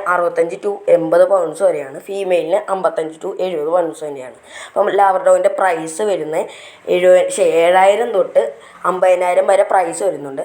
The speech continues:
So, അപ്പോൾ ഫുഡിൻ്റെ ലോ ഉണ്ട്, ഏഹ്, മീഡിയം ഉണ്ട്, ഹൈ ഉണ്ട്. എന്ന് വെച്ചാൽ കുറഞ്ഞ അളവാണ് ഉദ്ദേശിക്കുന്നത്, ക്വാളിറ്റി അല്ല. അപ്പോൾ ഹൈ ലെവൽ ആ ഫുഡാണ് ലാബ്രഡോറിന് കൊടുക്കേണ്ടത്. പിന്നെ ബൈറ്റ് ഫോഴ്സ്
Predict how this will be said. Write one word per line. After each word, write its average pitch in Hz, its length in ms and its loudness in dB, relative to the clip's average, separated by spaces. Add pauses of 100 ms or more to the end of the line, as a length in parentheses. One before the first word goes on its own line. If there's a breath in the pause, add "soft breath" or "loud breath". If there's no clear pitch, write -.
(240 loud breath)
So, - 80 -2
അപ്പോൾ 202 140 2 (320 loud breath)
ഫുഡിൻ്റെ 180 560 0 (220)
ലോ 170 100 4 (280)
ഉണ്ട്, 160 220 -2 (260)
ഏഹ്, 156 280 0
മീഡിയം 165 460 0
ഉണ്ട്, 143 160 0 (300 loud breath)
ഹൈ 156 120 0 (160)
ഉണ്ട്. 139 160 -2 (100)
എന്ന് 180 160 0
വെച്ചാൽ 175 240 0 (380 loud breath)
കുറഞ്ഞ 196 340 2 (140)
അളവാണ് 175 540 2
ഉദ്ദേശിക്കുന്നത്, 151 540 -6
ക്വാളിറ്റി 180 500 2
അല്ല. 135 100 -10 (380 loud breath)
അപ്പോൾ 202 200 -2
ഹൈ 180 160 0 (220)
ലെവൽ 170 320 0
ആ 156 40 -4 (140)
ഫുഡാണ് 156 420 -2 (380)
ലാബ്രഡോറിന് 156 500 0
കൊടുക്കേണ്ടത്. 143 380 -8 (280 loud breath)
പിന്നെ 196 180 0 (160)
ബൈറ്റ് 175 260 0
ഫോഴ്സ് 202 320 0